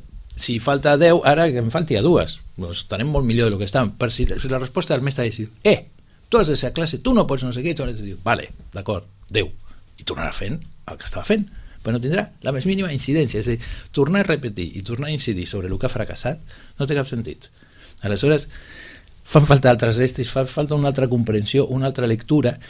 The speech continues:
més això, pluridisciplinar, que tingui en compte altres disciplines. Un educador social té unes altres eines i,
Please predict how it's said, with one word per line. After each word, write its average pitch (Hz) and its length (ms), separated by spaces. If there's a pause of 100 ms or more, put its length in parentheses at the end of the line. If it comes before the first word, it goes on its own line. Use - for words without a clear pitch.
(600)
més 156 300 (580)
això, 117 300 (260)
pluridisciplinar, 117 920
que 104 140
tingui 170 160
en 156 80
compte 156 300 (100)
altres 123 320
disciplines. 90 480 (160)
Un 190 340
educador 120 380
social 180 380 (600)
té 127 140
unes 123 240
altres 90 240
eines 78 460 (420)
i, - 80